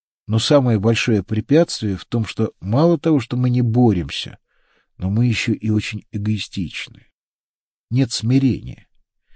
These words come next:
Не просим у Бога правильно то, чего желаем. Предъявляем претензии, хотим все и сразу, и готовы хулить Бога, если нам не угодят. "Я готов бросить курить до Рождества Христова", говорил мне один мужчина.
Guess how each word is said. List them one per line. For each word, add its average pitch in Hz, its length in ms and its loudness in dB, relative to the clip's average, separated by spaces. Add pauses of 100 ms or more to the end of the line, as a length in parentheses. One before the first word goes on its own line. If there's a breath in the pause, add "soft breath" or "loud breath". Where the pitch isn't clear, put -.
(260)
Не 107 120 -4
просим 117 580 2
у 113 100 -4
Бога 110 380 0
правильно 92 600 -4 (100)
то, 139 180 0
чего 107 360 -4
желаем. 104 680 -2 (840)
Предъявляем 117 640 4
претензии, 127 640 4
хотим 110 420 -4
все 135 360 2
и 131 60 6
сразу, 120 760 2
и 95 140 -8
готовы 131 360 2
хулить 127 500 2
Бога, 104 400 0
если 101 420 -2
нам 110 280 -2
не 110 120 -2
угодят. 123 760 -2 (840)
"Я 101 180 2
готов 131 460 4
бросить 135 500 2
курить 135 380 2
до 139 160 6
Рождества 113 580 2
Христова", 110 640 0
говорил 101 400 0
мне 107 160 -2
один 95 260 -4
мужчина. 87 540 -10